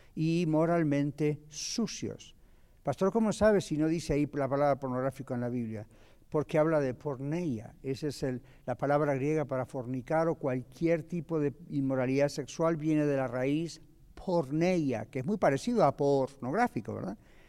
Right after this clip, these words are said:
Y en la Biblia porneia es, en primer lugar, todo pecado de tipo sexual, en la mente o hecho físicamente en concreto,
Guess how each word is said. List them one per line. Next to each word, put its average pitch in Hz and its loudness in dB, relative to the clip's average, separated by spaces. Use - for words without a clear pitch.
Y 147 2
en 143 2
la 139 2
Biblia 196 4
porneia 147 2
es, 151 -2
en 127 -2
primer 135 -2
lugar, 151 2
todo 277 2
pecado 175 2
de 147 0
tipo 156 -6
sexual, - -8
en 120 -8
la 117 -4
mente 156 -2
o 143 0
hecho 143 -4
físicamente 127 -6
en 117 -6
concreto, 117 -8